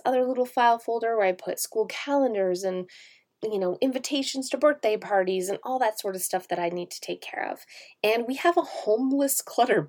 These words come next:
<laughs> bin for Joe because he is a cricket. So he's a perfectionist. So when he buys something new or it, yeah, he has something and he's not quite sure what to do with it yet, we have a big basket upstairs where he can put that stuff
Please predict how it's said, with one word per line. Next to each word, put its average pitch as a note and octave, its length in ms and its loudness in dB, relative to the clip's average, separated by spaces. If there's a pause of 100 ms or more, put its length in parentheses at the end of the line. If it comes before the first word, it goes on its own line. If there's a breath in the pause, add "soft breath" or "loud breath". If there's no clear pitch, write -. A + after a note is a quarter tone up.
<laughs> - 80 -20
bin E3+ 200 0
for F#3+ 220 0
Joe F3+ 600 4 (360 loud breath)
because B3 300 0
he B3+ 480 -2
is F#3+ 140 0
a F#3 60 0
cricket. F3+ 440 -4
So A#3 100 -4
he's C4+ 220 -2
a D4+ 80 2
perfectionist. - 800 -2
So B3 100 4
when B3 140 2
he B3 140 -2
buys C4+ 400 -4
something B3 360 -8
new A3+ 320 0
or G3 400 2 (640 loud breath)
it, - 160 -2 (120)
yeah, C4 280 -6
he A#3+ 140 -6
has C4 300 2
something A#3 300 -2
and G#3+ 80 2
he's G3+ 160 -2
not - 220 -4
quite - 440 -4
sure A#3 320 -2
what G#3+ 220 2
to - 120 -8
do G#3 140 -4
with B3 160 -4
it C#4 100 -4
yet, E4 280 2 (480 soft breath)
we B3 60 0
have B3+ 100 4
a B3 60 6
big G3+ 320 -2
basket F3+ 440 -2
upstairs F3 480 -2
where F#3 80 -2
he F#3+ 160 -10
can F#3 180 -8
put - 340 -6
that - 260 -8
stuff F#3+ 420 -2